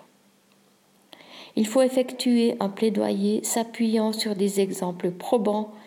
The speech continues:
et il y en a, envers les gouvernements pour améliorer l'accès aux soins et les mesures de protection de la santé des personnels. Il faut intégrer la thématique et bien-être dans le dialogue social.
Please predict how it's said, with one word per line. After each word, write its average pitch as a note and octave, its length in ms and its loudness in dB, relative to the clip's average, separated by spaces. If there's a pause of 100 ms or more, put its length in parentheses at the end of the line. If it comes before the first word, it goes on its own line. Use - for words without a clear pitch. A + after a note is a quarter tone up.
(240)
et F#3+ 100 0
il F3+ 220 -2
y A3+ 80 4
en A#3+ 180 2
a, G3 180 -4 (600)
envers G#3+ 420 2
les G3+ 160 2
gouvernements G#3 760 2
pour G#3 260 -4
améliorer A3 640 2
l'accès G3+ 420 0
aux F#3 120 -2
soins - 360 -8 (400)
et G3 80 0
les G3+ 140 4
mesures G#3 380 2
de F#3+ 100 0
protection G#3 720 -2
de G3 100 0
la F3 160 -2
santé G3+ 360 -6
des - 160 -6
personnels. - 640 -8 (1500)
Il G#3 120 2
faut C4 160 0
intégrer A3+ 480 2
la G3+ 160 2
thématique A3 720 0 (180)
et F#3+ 80 0
bien-être G3+ 680 0
dans G3 120 0
le F#3 160 0
dialogue G3 460 0
social. - 500 -6